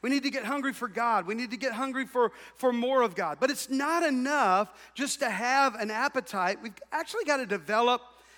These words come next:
an appetite for the right things. So, so real quickly, just understand with me, that's something you have to develop. If you're here today and you don't have the appetite maybe that you should have for God,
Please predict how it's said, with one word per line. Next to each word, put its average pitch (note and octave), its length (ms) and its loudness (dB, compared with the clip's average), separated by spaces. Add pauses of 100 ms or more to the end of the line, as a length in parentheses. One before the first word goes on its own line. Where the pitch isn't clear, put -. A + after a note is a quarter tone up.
(140)
an A3 180 -2
appetite B3+ 560 -4
for B3 300 0
the G#3+ 180 0 (220)
right A3+ 480 -2 (100)
things. F3 580 -2 (420)
So, C4 340 2 (760)
so C4+ 360 2 (460)
real D4+ 200 0
quickly, B3 640 -2 (1080)
just - 300 -4
understand D4+ 600 0
with A3 180 -6
me, A3+ 120 -4
that's C4+ 220 -4
something D#4 320 -4
you A#3+ 140 -4
have F3 220 -6
to F#3 100 -6
develop. G#3 720 -2 (920)
If - 80 -8
you're C4 100 2
here C4+ 240 2
today D#4 240 2
and D4 80 0
you A#3+ 80 0
don't A#3+ 180 -2
have A3+ 280 -4
the A3 100 -4
appetite A#3+ 540 -2
maybe A#3 220 -4
that G#3+ 180 -4
you G3 100 -8
should C4+ 360 -6
have D4 220 -2
for D4 140 -6
God, D4+ 400 0